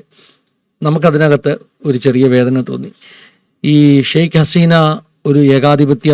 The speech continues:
പ്രവണതയോടുകൂടിയാണ് അവരുടെ അവസാന, ആ, ടേമിൽ ഭരണമൊക്കെ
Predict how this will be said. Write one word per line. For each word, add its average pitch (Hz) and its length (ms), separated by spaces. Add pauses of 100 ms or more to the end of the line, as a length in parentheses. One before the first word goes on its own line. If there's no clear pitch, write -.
പ്രവണതയോടുകൂടിയാണ് 139 1160 (720)
അവരുടെ 131 380 (800)
അവസാന, 139 380 (640)
ആ, - 20 (500)
ടേമിൽ 135 320 (440)
ഭരണമൊക്കെ 127 540